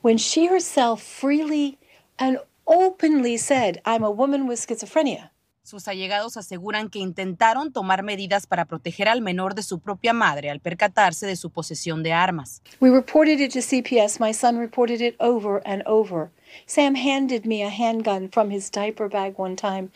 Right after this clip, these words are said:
Speaker 2: Pero sus plegarias cayeron en oídos sordos. En la primera etapa de la investigación para descifrar los motivos del ataque, se contempla la posibilidad de que una disputa familiar entre Moreno y el padre del menor haya sido el detonante.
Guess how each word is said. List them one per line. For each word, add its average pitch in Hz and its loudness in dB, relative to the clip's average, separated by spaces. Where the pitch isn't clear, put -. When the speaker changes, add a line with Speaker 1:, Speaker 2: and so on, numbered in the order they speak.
Speaker 2:
Pero 190 -2
sus 175 -10
plegarias 208 -2
cayeron 202 0
en 190 -2
oídos 185 -4
sordos. 208 -2
En 220 4
la 214 4
primera 226 2
etapa 277 2
de 262 0
la 220 -4
investigación 175 -4
para 226 2
descifrar 190 -2
los 214 -8
motivos 196 -4
del 170 -2
ataque, 190 0
se 190 -6
contempla 180 -2
la 185 0
posibilidad 160 -2
de 185 -6
que 180 -2
una 196 2
disputa 202 -2
familiar 180 0
entre 202 -6
Moreno 185 0
y 240 -2
el 165 -4
padre 185 2
del 175 -2
menor 165 -2
haya 185 -2
sido 185 -4
el 180 -2
detonante. 175 -2